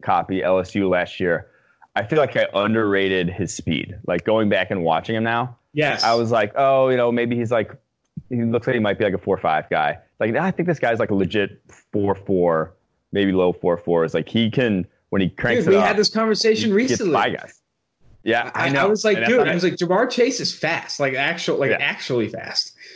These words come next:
Speaker 1: Yes. And that's on me. And he is. And he just, a-, and the thing is, he's not just fast. Like, uh, we're gonna get some guys on this list who are just fast, and that's what they
Speaker 2: Mm-hmm.
Speaker 1: bring to the table.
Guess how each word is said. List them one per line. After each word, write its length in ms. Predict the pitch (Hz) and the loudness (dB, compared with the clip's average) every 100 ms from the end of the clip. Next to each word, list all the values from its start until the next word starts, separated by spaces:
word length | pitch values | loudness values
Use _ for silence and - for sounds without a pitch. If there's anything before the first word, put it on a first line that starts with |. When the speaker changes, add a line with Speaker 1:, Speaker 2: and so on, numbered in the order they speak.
| - - | -14 -4
Speaker 1:
Yes. 500 | 98 60 - - - _ _ 95 | -2 -2 -8 -18 -20 _ _ -4
And 160 | 101 | 0
that's 200 | 107 104 | -2 -2
on 160 | 135 131 | -2 -2
me. 220 | 80 - _ - | -4 -8 _ -6
And 140 | 98 | -2
he 140 | 107 95 | 2 0
is. 220 | - - | 0 -2
And 180 | 95 95 | -2 2
he 140 | 113 | 0
just, 320 | 110 110 - _ _ - - _ | 0 -2 -4 _ _ -20 -20 _
a-, 160 | 120 - | -4 0
and 140 | 120 | 0
the 60 | 120 | 0
thing 160 | 123 131 | 0 -2
is, 60 | |
he's 100 | 117 | 0
not 200 | 117 139 | 0 0
just 500 | 95 104 110 107 - _ | -4 -2 0 -2 -10 _
fast. 460 | 67 - - - | -4 -4 -10 -4
Like, 260 | 95 87 - | -2 -2 -2
uh, 140 | 98 85 85 | -4 -6 -6
we're 220 | 127 113 | -2 0
gonna 140 | 123 107 | 2 0
get 160 | 104 | -2
some 160 | 117 104 | -4 -2
guys 340 | 95 92 92 | 0 2 0
on 140 | 95 90 | -2 -4
this 140 | 82 | -2
list 340 | 95 90 - _ - | -2 -2 -6 _ -6
who 160 | 98 | 0
are 160 | 87 85 | 2 0
just 500 | 80 - 80 - - | -4 -2 -2 -2 -6
fast, 440 | - - - - - | -6 -6 -10 -16 -6
and 140 | 87 | -2
that's 180 | 87 87 | -2 -2
what 120 | 101 92 | -2 0
they 80 | |
Speaker 2:
Mm-hmm. 40 | 92 | 0
Speaker 1:
bring 160 | 92 92 | 0 -2
to 60 | |
the 60 | 98 | 0
table. 360 | 78 78 85 | 0 0 -2